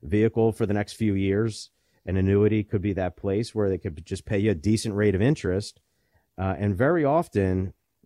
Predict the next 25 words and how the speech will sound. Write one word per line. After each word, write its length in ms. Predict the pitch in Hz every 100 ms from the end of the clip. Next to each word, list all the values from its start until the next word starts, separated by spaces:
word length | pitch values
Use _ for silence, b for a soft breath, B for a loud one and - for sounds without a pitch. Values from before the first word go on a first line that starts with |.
| _ _ _ _ 110
annuities, 460 | 110 147 143 - _ -
uh, 200 | 101 92 -
can 280 | - 131 139
pay 260 | - 123 107
more 480 | 98 123 107 107
than 200 | 92 101
what 140 | 101 107
the 60 |
banks 380 | 87 101 110 -
pay 380 | - 90 67 69 -
as 100 | 85
far 200 | 107 98
as 100 | 98
interest 340 | 120 113 -
goes. 360 | 80 64 - _ _ _ _ _ _
And 120 | 92 95
you 80 |
can 80 | 92
get 100 | 104
all 160 | 98 110
the 80 | 101
money 260 | 104 101
out, 300 | 101 98 101 - -
you 100 | 113
know, 180 | 87